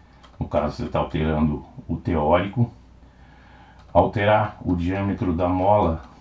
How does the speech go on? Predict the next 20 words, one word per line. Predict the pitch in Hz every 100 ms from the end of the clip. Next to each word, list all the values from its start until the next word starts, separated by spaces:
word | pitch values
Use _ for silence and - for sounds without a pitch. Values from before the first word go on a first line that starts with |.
| -
o |
diâmetro | 85 85 80 80 92
médio | 82 85 90 85 76
da | 76
mola, | 80 95 95 73
você | 76 76 80
altera | 80 - 80 87 80
aqui | - - 78 90 - - - - - - -
essa, | 78 - - 73 - - - - - -
essa | 76 -
força, | - - 92 120 -
né? | 82 113 120 - - - -
Alterando | 78 - 80 78 78 73
esse | 78 - 78
elemento | 76 76 73 -
aqui, | - - 117
ó, | - - -
pode | - - 117
ver | 78 -
que | 80